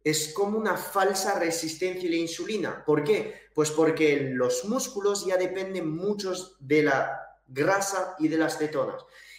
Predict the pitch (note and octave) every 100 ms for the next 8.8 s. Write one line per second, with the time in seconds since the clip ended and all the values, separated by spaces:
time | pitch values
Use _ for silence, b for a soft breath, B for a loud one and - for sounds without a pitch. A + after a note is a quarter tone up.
0 | B - F#3+ A#3 A#3 A3 G3+ E3 F3 F#3
1 | F3 E3 D3+ C#3+ C#3+ C#3+ D#3+ F#3 A2+ -
2 | A2+ B2 B2+ E3 - D#3+ B2+ B2 A#2+ B2
3 | B2+ D3 D#3+ - - C3 E3 E3 D3+ B2
4 | A#2+ B2+ B2 B2+ E3 F#3+ D3+ A2 B B
5 | B B2 C3 D#3 F#3 F#3+ D#3+ F#3+ D#3+ C3+
6 | C3+ C#3 - C#3 C#3 - D3 C3+ B2+ B2+
7 | B2+ D#3 D3+ B2 A2 A2 A#2 - C#3+ C#3+
8 | C#3+ D3+ D3 C#3+ F3 D3+ E3 -